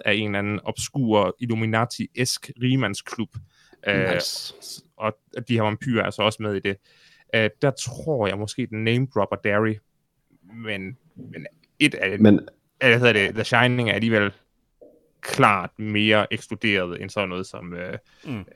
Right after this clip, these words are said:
Speaker 1: Ken-, Kennedy, hvad hedder den? Den der med alle tallene
Speaker 2: Mm.
Speaker 1: og, og dem, der åbenlyst foregår i Derry.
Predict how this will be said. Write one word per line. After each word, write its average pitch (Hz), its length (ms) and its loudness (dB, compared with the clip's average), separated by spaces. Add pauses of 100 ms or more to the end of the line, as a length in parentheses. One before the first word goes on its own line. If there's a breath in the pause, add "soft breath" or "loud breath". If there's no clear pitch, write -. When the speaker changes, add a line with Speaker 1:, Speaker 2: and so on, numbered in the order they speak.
(240)
Speaker 1:
Ken-, 104 160 0
Kennedy, 98 420 -2
hvad 101 100 -6
hedder 101 160 0
den? 101 140 -6 (400)
Den 98 120 -4
der 98 60 -6
med 98 100 -6
alle 104 120 -2
tallene 92 380 2
Speaker 2:
Mm. 76 60 -2 (120)
Speaker 1:
og, - 160 -20 (460)
og 107 140 -4
dem, 101 120 -2
der 92 140 -2 (360)
åbenlyst 117 380 4
foregår - 300 -10
i - 80 -8
Derry. 69 220 -8